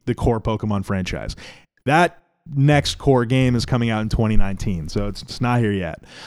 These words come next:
But, um, Let's Go Pikachu is, I'm gonna put it out there, like, the next level parent from,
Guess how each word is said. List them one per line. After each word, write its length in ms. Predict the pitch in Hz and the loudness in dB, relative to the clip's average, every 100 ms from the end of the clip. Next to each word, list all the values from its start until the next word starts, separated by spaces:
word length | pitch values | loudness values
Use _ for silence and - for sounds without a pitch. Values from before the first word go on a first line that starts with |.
| - | -16
But, 440 | 117 113 123 117 - - | 0 4 4 2 -4 -4
um, 460 | 120 117 113 110 - _ | 0 0 -2 -4 -10 _
Let's 340 | 117 135 196 - | -6 -2 0 2
Go 200 | 202 180 | 2 4
Pikachu 680 | 151 165 - - 127 117 113 | 4 4 2 2 2 2 0
is, 500 | 123 123 120 110 - _ _ - | -2 0 0 -4 -8 _ _ -4
I'm 140 | 120 | 2
gonna 120 | 170 | 2
put 200 | 135 143 | 2 0
it 60 | 120 | 0
out 200 | 123 123 | -4 -4
there, 380 | 110 101 98 92 - - | -4 -2 -4 -6 -14 -8
like, 220 | - 120 110 | -4 -2 2
the 100 | 147 | 2
next 440 | 147 147 - - | 4 0 -4 -6
level 760 | 139 139 139 135 131 131 123 117 - - - _ _ _ _ _ - - | 0 2 4 4 4 4 2 -2 -14 -14 -16 _ _ _ _ _ -6 4
parent 520 | 131 139 139 131 - | 4 4 0 -2 -8
from, 680 | - 131 123 120 120 120 117 | -4 0 0 0 0 -2 -6